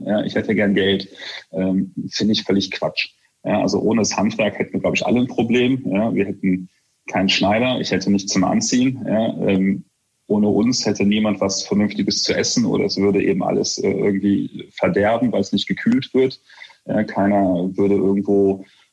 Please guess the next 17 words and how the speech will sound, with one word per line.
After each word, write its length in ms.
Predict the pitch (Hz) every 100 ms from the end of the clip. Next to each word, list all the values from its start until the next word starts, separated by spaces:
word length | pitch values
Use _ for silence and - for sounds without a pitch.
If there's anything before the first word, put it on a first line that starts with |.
| _
vernünftig 560 | 101 98 104 - -
operiert 500 | - 92 92 104 113
oder 160 | 98 95
notbetreut 640 | 101 107 101 - 107 110 104
werden 320 | 104 104 98
können. 460 | - 107 110 110 - - - - - _ _
Ohne 320 | - 113 110
Reinräume, 640 | 104 107 113 101 107 110 104
ohne 260 | 107 107
die 100 | 101
Kältetechnik 720 | - 110 110 101 107 - 107
auch 180 | - -
im, 140 | 101 101
im 140 | 101
Krankenhaus. 840 | - 131 123 123 113 113 113 - -
Und, 560 | 107 104 101 101 - 104
ähm, 500 | 101 101 98 98